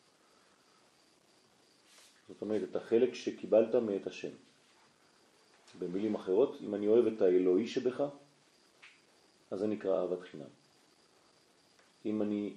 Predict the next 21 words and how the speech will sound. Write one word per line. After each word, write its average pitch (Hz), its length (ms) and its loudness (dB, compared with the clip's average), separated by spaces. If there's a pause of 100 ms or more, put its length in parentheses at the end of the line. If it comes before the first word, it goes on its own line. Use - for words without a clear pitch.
שונא 104 440 -2
מישהו, 139 480 -4
זה 104 160 -6 (120)
בגלל 101 180 -4
שאני 101 260 -6
שונא 104 580 -2
את - 60 -12
הפן 107 320 0
האלוהי 98 500 -2
שנמצא 90 520 -6
בו, 73 180 -8 (200)
ולכן 87 380 -4
יש 90 120 -8
בעיה. 82 320 0 (1800)
אם 98 320 -6
אני 104 140 -2
רוצה 95 260 0
להרחיב 101 500 2
קצת 95 220 -2
את - 160 -6
הרעיון, 90 920 -2